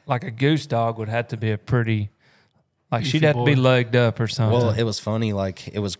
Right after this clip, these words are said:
Speaker 3: it was a crippled goose, and I sent him on it, and he, he runs down there, and, like, the, a couple days before this, we'd been upland hunting,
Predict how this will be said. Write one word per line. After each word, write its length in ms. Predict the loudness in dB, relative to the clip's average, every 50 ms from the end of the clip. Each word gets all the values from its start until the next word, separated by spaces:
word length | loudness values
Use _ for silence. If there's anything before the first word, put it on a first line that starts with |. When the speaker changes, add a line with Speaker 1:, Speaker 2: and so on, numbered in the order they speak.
| _ -12
Speaker 3:
it 80 | -8 -6
was 120 | -6 -6
a 40 | -8
crippled 460 | -8 -6 -6 -6 -6 -6 -10 -10 -8 -6
goose, 340 | -6 -4 -4 -4 -6 -8 -8
and 220 | -10 -10 -12 -14 -16 _ _ _ _ _ _ _ -16
I 100 | -12 -10
sent 280 | -8 -8 -6 -6 -6
him 140 | -4 -4 -4
on 220 | -4 -4 -4 -4 -4
it, 120 | -6 -10 -12 -18 -20 -16 -14
and 140 | -8 -4 0
he, 100 | 2 2 2 2 0 -4
he 140 | -6 -8 -6
runs 420 | -4 -2 0 0 0 -2 -4 -4
down 260 | -4 -4 -4 -4 -4
there, 220 | -2 -2 -4 -4 -4
and, 100 | -6 -6
like, 240 | -8 -8 -10 -12 -18 -20 -20 -14
the, 160 | -10 -10 -10 -10 -10 -14
a 80 | -10
couple 240 | -6 -6 -6 -4 -4
days 240 | -4 -2 -4 -4 -6
before 280 | -8 -10 -8 -6 -4 -4
this, 200 | -4 -4 -6 -6
we'd 140 | -8 -6 -6
been 140 | -8 -8 -6
upland 400 | -8 -8 -8 -8 -8 -10 -8 -10
hunting, 360 | -10 -12 -12 -12 -14 -16